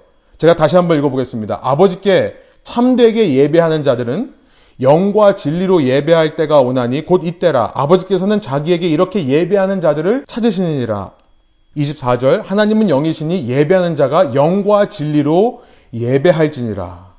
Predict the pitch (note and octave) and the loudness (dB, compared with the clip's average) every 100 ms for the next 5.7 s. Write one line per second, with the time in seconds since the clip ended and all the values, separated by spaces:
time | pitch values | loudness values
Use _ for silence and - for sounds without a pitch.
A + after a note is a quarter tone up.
0 | _ _ _ _ _ - D3 F#3+ F#3 B2+ | _ _ _ _ _ 0 2 2 0 0
1 | D#3+ G3+ G3 F#3+ F3+ E3+ F#3+ C3+ F3+ A#3+ | 0 -2 -2 -2 -2 -2 -4 -2 0 0
2 | B3 A#3+ C#3 G3 G3+ F#3+ F3 F3+ E3 C#3+ | 2 2 2 2 0 -2 -6 -6 -4 -2
3 | D#3+ F#3+ C4 - _ _ - G#3+ A3 A3+ | -2 0 -2 -8 _ _ -10 -2 0 2
4 | A3+ G#3 C#3+ E3 E3+ D#3+ B2 B2+ E3 E3 | 2 2 0 0 0 -2 0 2 4 2
5 | E3 D3+ C#3+ D3 E3+ D#3+ F#2 | -2 -2 -2 -4 -4 -6 -8